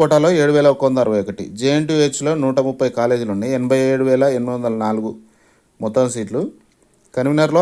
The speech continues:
అరవై ఒక వెయ్యి నాలుగు వందల అరవై మూడు ఉన్నాయి. కాకతీయలో నాలుగు కాలేజీలు ఉన్నాయి, పదిహేను వందల డెబ్బై ఆరు మొత్తం సీట్లు, పదకొండు వందల మూడు కన్వీనర్ సీట్లు.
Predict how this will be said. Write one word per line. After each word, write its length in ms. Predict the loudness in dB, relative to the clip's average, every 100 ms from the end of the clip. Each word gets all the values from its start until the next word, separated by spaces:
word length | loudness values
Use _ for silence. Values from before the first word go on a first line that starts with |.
| 4
అరవై 180 | 4 2
ఒక 80 | 2
వెయ్యి 120 | 0 0
నాలుగు 160 | 0 0
వందల 160 | 0 -2 -2
అరవై 160 | -2 0
మూడు 120 | -2
ఉన్నాయి. 160 | -4 -6 -2
కాకతీయలో 440 | -2 0 0 0 2
నాలుగు 160 | 0 0 2
కాలేజీలు 300 | 2 2 -2
ఉన్నాయి, 140 | -4 -2
పదిహేను 280 | -2 0 -2 -2
వందల 160 | -2 -2
డెబ్బై 200 | -2 2 2
ఆరు 80 | 2 -2
మొత్తం 180 | -4 -6 -6
సీట్లు, 220 | -8 -6 -4
పదకొండు 300 | -2 -2 -4
వందల 140 | -4 -4
మూడు 160 | -4 -4 -6 _ _ _ _ _ _ -6
కన్వీనర్ 380 | -2 2 2 0
సీట్లు. 260 | -6 -10